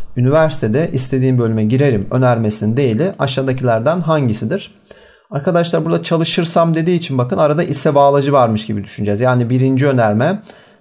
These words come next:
derslerime çok çalışırım. Yani şurası P önermesi olmuş olsun. Derslere çok çalışmak meselesi.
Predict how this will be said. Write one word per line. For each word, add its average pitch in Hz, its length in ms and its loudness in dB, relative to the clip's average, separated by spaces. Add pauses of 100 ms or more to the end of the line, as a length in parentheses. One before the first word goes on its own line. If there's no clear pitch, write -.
(100)
derslerime 123 760 0 (120)
çok 156 320 -4
çalışırım. 127 600 0 (220)
Yani 113 220 0
şurası 156 520 -2
P 143 180 0
önermesi 127 460 2
olmuş 110 280 0
olsun. 151 440 -2 (380)
Derslere 110 360 -2
çok 107 220 -6
çalışmak - 580 -6
meselesi. 104 560 -4